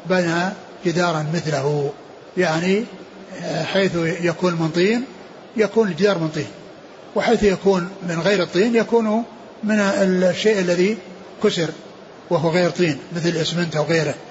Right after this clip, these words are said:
مثل ما هو موجود في هذا الزمان، فإنه يعاد كما كان،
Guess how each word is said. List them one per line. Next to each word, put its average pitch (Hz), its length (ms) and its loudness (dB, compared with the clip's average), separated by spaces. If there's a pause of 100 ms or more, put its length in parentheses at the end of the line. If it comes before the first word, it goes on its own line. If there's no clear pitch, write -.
(340)
مثل 151 140 -4
ما 165 80 0
هو 156 100 0
موجود 156 280 0
في 151 120 -2
هذا 151 140 2
الزمان، 165 380 0 (640)
فإنه 202 420 2
يعاد 202 300 2
كما 190 300 2
كان، 139 240 -2